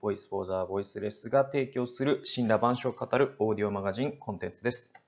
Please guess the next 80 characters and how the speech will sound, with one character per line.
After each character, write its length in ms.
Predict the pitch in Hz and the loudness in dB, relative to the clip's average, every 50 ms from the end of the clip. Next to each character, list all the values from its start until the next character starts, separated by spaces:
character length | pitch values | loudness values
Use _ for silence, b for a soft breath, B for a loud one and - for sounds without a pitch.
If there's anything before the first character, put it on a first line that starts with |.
| _ _ _ | _ _ _
ポ 80 | - 127 | -4 -2
ッ 60 | 127 | -2
ド 80 | - | 0
キ 80 | 135 139 | 2 2
ャ 60 | 127 | 2
ス 100 | 127 - | 2 0
ト 80 | - 104 | -4 -4
を 20 | |
聞 140 | 98 - 101 | -4 -4 -6
い 60 | 101 | 2
て、 200 | - - 110 - - | 4 4 4 4 4
あ 60 | 110 | 2
る 120 | 104 98 | 2 4
い 40 | 95 | 4
は 300 | 104 120 - - - - | 4 4 4 2 -4 -6
動 160 | - 104 98 95 | -4 -2 -2 0
画 80 | 101 | 0
を 40 | 104 | 0
見 100 | 117 131 | 0 0
て 80 | 131 135 | 0 -2
興 160 | - - 110 | 0 0 0
味 100 | 101 95 | 0 0
を 40 | 95 | -2
持 100 | 92 98 | -4 -4
っ 20 | |
た 120 | - 104 - | -4 -4 -4
方 220 | - 98 - 127 | -4 0 4 4
は、 80 | 113 110 | 4 4
説 240 | - - - - 107 | 2 -4 -8 -4 0
明 100 | 104 101 | 0 2
欄 160 | 98 95 92 | 2 0 -2
に 80 | 92 90 | -2 -4
あ 60 | 90 | -4
る 100 | 90 90 | -4 -4
レ 120 | 95 107 | -4 -4
ン-、 120 | 123 135 131 | -4 -4 -4
リ 140 | - 117 123 | -2 -2 -2
ン 40 | |
ク 80 | 123 - | -2 2
か 120 | - - | 6 8
ら 160 | 143 143 147 - | 8 8 8 6
無 100 | 117 107 | 0 2
料 140 | 104 104 101 | 4 4 4
メ 100 | 101 101 | 2 0
ル 60 | 95 | 0
マ 140 | 92 92 90 | 0 -2 -4
ガ、 160 | 90 85 - | -4 -6 -6
陣 220 | 101 101 98 92 | -6 -6 -4 -4
内 180 | 90 87 87 85 | -2 -2 -2 -4
俊 260 | - - - 95 90 | -4 -6 -8 -8 -8
の 40 | 90 87 | -6 -6
読 140 | 90 101 113 | -4 -2 -2
む 100 | 117 113 | 0 0
ラ 140 | 117 120 | 0 0
ジ 100 | 117 113 | -2 -2
オ 120 | 117 120 123 | -2 -2 -2
に 120 | 135 135 | -2 -2
ぜ 140 | 127 120 104 | 0 0 0
ひ 160 | 101 - - | -2 -2 -8
ご 160 | - - 90 | -8 -6 -6
登 260 | 85 - 87 87 87 87 | -6 -6 -6 -6 -6 -6
録 140 | 87 - | -6 -6
く 100 | - - | -2 0
だ 80 | 104 117 | 2 6
さ 140 | 117 143 127 | 8 8 8
い。 120 | - - - B B B B B B B B B B B B B B B B B B B B B B _ | 8 6 -6 B B B B B B B B B B B B B B B B B B B B B B _
え 480 | - 131 135 139 135 135 135 131 131 131 | 8 10 12 12 12 12 12 12 12 10
ー、 80 | 160 | 8
YouTube 600 | 196 202 - 214 202 160 127 104 98 95 - - | 6 6 8 8 8 8 8 8 8 6 2 0
ご 100 | - 120 | 2 4
覧 260 | 110 110 107 104 104 104 | 6 6 6 6 6 6
の、 240 | 104 104 104 - - - | 6 4 4 2 0 0
え 200 | 123 113 110 107 | 2 4 4 4
ー、 0 | |
皆 180 | 110 110 214 - | 4 4 4 2
様 220 | - - 87 85 | 2 0 -2 -2
は 60 | 82 82 | -2 -2
で 80 | 82 | -2
す 100 | - 123 | 2 2
ね、 160 | 127 131 127 | 2 2 2